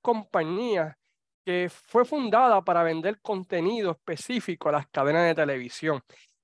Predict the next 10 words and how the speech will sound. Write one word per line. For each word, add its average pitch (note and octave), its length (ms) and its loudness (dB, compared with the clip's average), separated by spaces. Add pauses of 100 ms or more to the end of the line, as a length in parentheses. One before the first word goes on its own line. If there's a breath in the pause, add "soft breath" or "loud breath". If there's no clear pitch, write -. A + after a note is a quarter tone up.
Básicamente A#3 580 4
lo G3+ 120 4
que E3+ 80 -2
está - 180 -2
haciendo G3+ 360 -2
la F3+ 140 4
W F3+ 280 -2
W E3+ 260 -4
E - 80 -20 (120)
actualmente D#3 800 -2